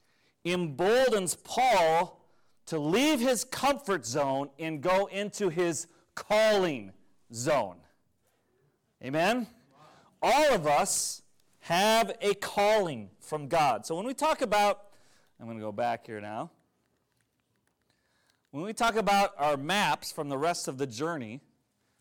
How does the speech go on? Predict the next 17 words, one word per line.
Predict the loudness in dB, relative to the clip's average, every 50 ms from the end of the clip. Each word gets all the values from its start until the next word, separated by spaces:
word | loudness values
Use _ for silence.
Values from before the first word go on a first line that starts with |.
| _ _ _ _ _ _ _ _ _ _ _ _ _ _ _ _ _ _ _
point | -14 -14 -14
at | -14 -14 -14
this | -16 -16 -14
one, | -16 -16 -16 -16 -18 _ _ _ _ _ _ _ _
um, | 2 2 4 4 2 0 -2 -6 -12 -20 -20 _ _
I | -2 0
want | 2 2 0 0 -2 -2
you | 0 2
to | 2 0
think | 0 -2 -4 -2 -2
about, | -2 0 2 2 2 2 0 -2
what's | 0 0 0 0 -2 -6
my | -6 -6 -4 -2 0 2 2 0 0
map? | -2 -4 -4 -6 -6 -8
What's | -4 -2 -2 -2 -2 -4
the | -2 -2 -2 -2
work | -2 -2 0 0 2 0 0 -2 -6 -14 -20 -20